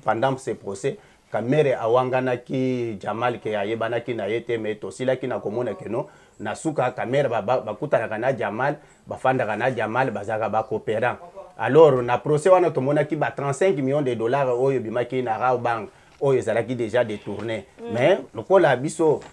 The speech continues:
Speaker 1: justice asali mosala na ye, selon conviction ya ba juge, balobi ke ba preuve ezalaki suffisante te mpo na likambo ya Kamere, tolobi ke non,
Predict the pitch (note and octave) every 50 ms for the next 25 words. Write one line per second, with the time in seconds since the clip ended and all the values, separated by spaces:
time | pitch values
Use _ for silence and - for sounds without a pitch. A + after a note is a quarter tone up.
0 | - _ _ - - G2+ B2 B2 - - G3+ - - A#2+ G#2 - D3+ D3 C#3+ D3
1 | D3 C3 A#2 A2 - - B2 A#2+ B2 A2+ A2 G2+ G2+ A#2 D3 D#3+ D#3+ D3+ D#3 E3
2 | D#3 A#2 C3 C#3+ D3 C#3+ C3 - B2 A2+ A2 A2 A2+ G#2 - C#3+ C#3 C3+ A#2+ G#2+
3 | G#2+ G#2 G#2 G#2 A#2+ D3 D3+ - A#2 G#2+ G2+ G#2+ A2 B2+ C3 - A#2 G#2 G#2 G2+
4 | - - - B2+ C3+ C#3 - A#2+ G#2+ G2+ G#2 G#2 G2 A2 A#2 A2+ C#3 C3 - -
5 | A2+ G#2 - A2+ G2+ G#2 B2+ C3 A#2 - A2 G2+ - C3+ C#3 D#3 D3+ - - -
6 | - _ _ - C3+ C3+ C3 A#2+ A2 G#2 - - G#2+ G#2 G#2 G2+ G2+ G2 - -
7 | G2 G#2+ A#2+ C3+ C3+ A2 A#2 C3+ - - - - _ _ _ - A2 G2+ G#2+ G#2+
8 | A2 C3 C3 - G#2+ A2 A#2 B2+ C#3